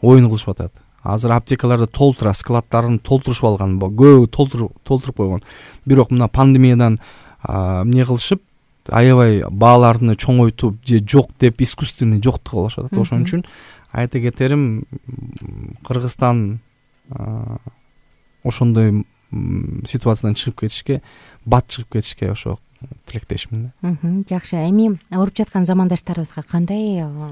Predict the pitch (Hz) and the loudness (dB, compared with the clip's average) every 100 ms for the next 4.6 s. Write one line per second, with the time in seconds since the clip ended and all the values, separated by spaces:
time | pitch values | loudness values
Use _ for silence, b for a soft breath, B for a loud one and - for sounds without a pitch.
0 | 156 151 170 170 170 160 165 196 190 b | -12 -6 -6 -4 -6 -8 -8 -8 -8 b
1 | b b - 170 156 - 147 151 - 151 | b b -2 0 0 -6 -12 -12 -14 -8
2 | 131 117 170 196 170 160 - 147 160 147 | -4 2 6 8 6 4 2 0 4 6
3 | 143 143 139 - 139 139 135 131 135 135 | 6 6 4 4 4 4 4 2 2 0
4 | 139 143 147 170 160 | 2 2 4 4 2